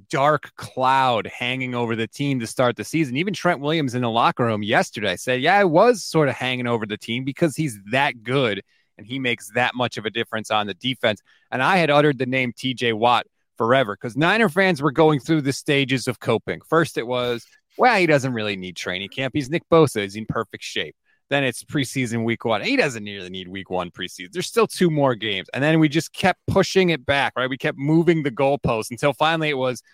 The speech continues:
"Well, T J Watt showed up, you know, forty-eight hours before the game or whatever and dominated." So that's, like, the, the journey that I have been on. But now Nick Bosa is in.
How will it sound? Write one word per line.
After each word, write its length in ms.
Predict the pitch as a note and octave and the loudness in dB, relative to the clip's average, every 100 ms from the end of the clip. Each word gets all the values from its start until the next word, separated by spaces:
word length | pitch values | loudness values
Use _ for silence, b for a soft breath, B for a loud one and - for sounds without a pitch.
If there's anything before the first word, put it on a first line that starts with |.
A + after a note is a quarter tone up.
| b G3+ | b 2
"Well, 100 | G#3+ | 2
T 200 | C#4 C4+ | 2 2
J 160 | C4+ | 4
Watt 280 | G#3+ G#3 B3 | 6 4 4
showed 300 | - G3+ F#3 | 4 4 6
up, 140 | F3+ F3 | 4 2
you 100 | F3 | 2
know, 220 | D3 C3+ _ | 2 0 _
forty-eight 340 | G#3+ A3 G#3 F#3+ | 6 6 6 2
hours 380 | F3+ F#3+ F#3+ E3+ | 4 4 4 2
before 320 | E3+ D3+ G3 | -2 0 0
the 120 | F3+ | 0
game 300 | F3 A#3 A3 | 0 0 0
or 80 | D3+ | 0
whatever 440 | C#3+ C#3+ C#3+ D#3+ - _ _ - | 0 0 0 -2 -6 _ _ -8
and 140 | E3 | 0
dominated." 640 | F3+ A3+ A3 D3 A2+ G2 G#2 _ _ | 2 4 2 2 0 -2 -6 _ _
So 120 | E3+ | 0
that's, 300 | G#3 A3+ - | 2 2 2
like, 200 | A3 F3+ | 2 4
the, 220 | D#3+ F3+ - | 4 2 2
the 140 | D#3+ | -2
journey 500 | B2 A#2 F3 A3 D3+ C#3+ | -2 2 4 4 2 2
that 120 | C#3+ | 4
I 120 | D3+ | 4
have 140 | C3 | 2
been 200 | A2 E3 | 2 4
on. 320 | C#3+ A#2+ A2+ G#2+ _ _ | 4 2 0 -4 _ _
But 120 | B2 | -8
now 300 | C#3+ E3+ F3+ | -2 2 2
Nick 220 | E3 E3 - | 4 0 2
Bosa 360 | D3+ D3+ - B2+ | 2 2 0 -4
is 240 | A#2 A2 - | -6 -8 0
in. 420 | E3+ E3+ E3+ | 4 4 4